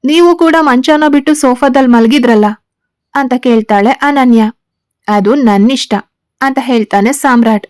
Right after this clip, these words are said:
"ಇದು ಕೂಡ ನನ್ನಿಷ್ಟ" ಅಂತಾಳೆ ಅನನ್ಯ ಕಣ್ಣು ಒರೆಸ್ಕೊಂಡು. "ಓಯ್, ಎ ಸಿಗೆ ಫ್ಲೋರ್ ಎಲ್ಲ ತಣ್ಣಗಾಗಿದೆ, ಕೆಳಗಡೆಗ್ ಮಲಗಿದ್ರೆ ಚಳಿಗೆ ಜ್ವರ ಬರುತ್ತೆ, ಆಗ ನಾನೇ ಏನೋ ಮಾಡ್ದೆ ಅಂತ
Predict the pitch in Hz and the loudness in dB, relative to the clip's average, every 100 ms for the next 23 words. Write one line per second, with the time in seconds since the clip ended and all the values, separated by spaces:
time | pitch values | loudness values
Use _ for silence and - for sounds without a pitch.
0 | _ - 277 269 277 233 214 254 262 220 | _ -6 0 2 2 0 0 0 2 2
1 | 247 254 - 208 - _ 277 277 233 208 | 2 0 -4 -6 -8 _ -6 -4 -2 0
2 | 226 - 240 226 214 233 262 285 254 247 | -2 -2 0 2 2 0 0 -2 0 0
3 | 220 220 - 214 208 214 _ _ _ _ | 0 -2 -2 0 0 -4 _ _ _ _
4 | _ _ - 269 294 277 285 _ _ _ | _ _ -2 0 0 -2 -8 _ _ _
5 | _ - 226 214 262 262 208 214 226 208 | _ -2 0 2 0 -2 0 -2 0 0
6 | 226 262 220 262 220 202 254 254 240 226 | 2 2 2 0 -2 0 0 0 0 -2
7 | 208 226 _ _ _ - 269 277 277 285 | -4 -8 _ _ _ -4 -2 0 0 0
8 | 262 254 240 233 285 - 233 233 277 277 | 0 0 0 0 -2 0 0 2 0 -4
9 | - 208 247 247 220 - 220 - _ _ | -2 -2 0 0 0 -2 -8 -8 _ _
10 | _ _ _ _ 285 285 254 202 208 262 | _ _ _ _ -2 0 2 2 2 2
11 | 220 202 208 214 277 254 233 240 233 220 | 2 4 4 2 2 2 2 2 0 2